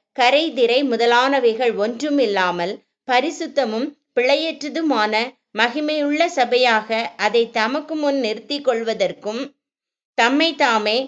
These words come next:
அதற்காக ஒப்பு கொடுத்தார். எபேசியர் ஆறு இருபத்தி ஏழு.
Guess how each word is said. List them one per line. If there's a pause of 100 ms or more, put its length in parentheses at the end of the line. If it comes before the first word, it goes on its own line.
(220)
அதற்காக
ஒப்பு
கொடுத்தார். (260)
எபேசியர் (160)
ஆறு
இருபத்தி
ஏழு.